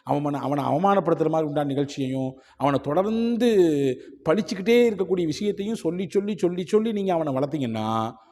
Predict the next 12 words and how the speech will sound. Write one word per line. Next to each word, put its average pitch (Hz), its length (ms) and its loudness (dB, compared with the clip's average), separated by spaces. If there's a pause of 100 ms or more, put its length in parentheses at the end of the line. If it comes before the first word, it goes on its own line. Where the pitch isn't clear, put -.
(200)
உங்களுடைய 151 480 0
கடைசி 143 320 -2
காலத்துல 151 240 0
அது 143 140 2
அப்படியே 147 300 0
ரிப்பீட் 170 320 0
அடிக்கும் 127 240 0
உங்க 113 160 -8
மேல. 113 160 -6 (600)
அதை 131 220 -2
நீங்க 131 180 0
கவனிச்சுக்கணும். 143 420 -6